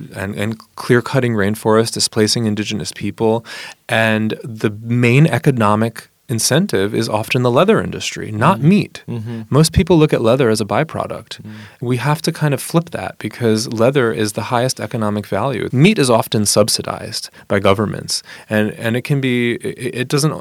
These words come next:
Speaker 1: it's not always that valuable, whereas leather has a very high price and a very high markup, and we have to see it as a co-product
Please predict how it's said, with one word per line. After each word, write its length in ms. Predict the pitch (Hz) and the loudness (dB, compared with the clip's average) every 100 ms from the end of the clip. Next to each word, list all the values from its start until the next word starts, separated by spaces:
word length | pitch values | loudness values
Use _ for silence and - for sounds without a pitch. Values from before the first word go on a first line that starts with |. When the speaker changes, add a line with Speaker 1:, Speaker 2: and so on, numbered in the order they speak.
| - | -6
Speaker 1:
it's 160 | - | -2
not 100 | 156 | 2
always 220 | 147 123 113 | 2 2 2
that 180 | 101 | 0
valuable, 640 | 104 104 151 139 82 90 104 | 2 0 0 -2 -4 -6 0
whereas 420 | 113 113 110 110 | 2 2 2 2
leather 460 | 107 131 123 107 - | 0 2 0 -2 -6
has 240 | 104 107 | -4 -2
a 140 | 98 | -2
very 380 | 101 113 139 143 | -4 0 2 2
high 280 | 107 104 92 | -2 -4 -4
price 400 | - 95 98 - | -2 -4 -2 -4
and 80 | 101 | -4
a 40 | |
very 220 | 101 123 120 | -2 -2 -2
high 180 | 104 | -4
markup, 500 | 95 92 104 95 104 - _ | -4 -6 -6 -6 -8 -12 _
and 120 | - 120 | -6 -2
we 80 | |
have 160 | 123 151 | 0 0
to 100 | 147 | 2
see 260 | - 156 170 | 4 6 6
it 100 | 139 | 6
as 320 | 131 127 139 | 4 4 0
a 80 | - | 2
co-product 680 | 147 170 104 - - - | 2 2 0 0 -6 -10